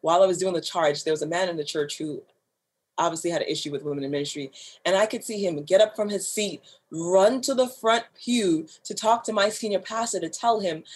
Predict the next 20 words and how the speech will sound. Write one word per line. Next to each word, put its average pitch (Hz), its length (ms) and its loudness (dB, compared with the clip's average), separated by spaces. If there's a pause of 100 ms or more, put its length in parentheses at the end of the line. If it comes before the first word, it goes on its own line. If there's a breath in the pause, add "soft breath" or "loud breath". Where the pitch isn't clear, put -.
(120)
that - 180 2
I 214 140 4
was 196 200 2
not 185 220 2
allowed 175 540 4
to 190 80 -4
do 160 220 0
that 143 240 0
and 151 120 -2
I 190 80 4
shouldn't 190 240 -2
be 165 60 -10
doing 151 180 -2
that. - 80 -6
So 208 80 2
I 226 60 4
could - 160 -2
see 240 180 -4
this 202 160 -4
happening 185 460 2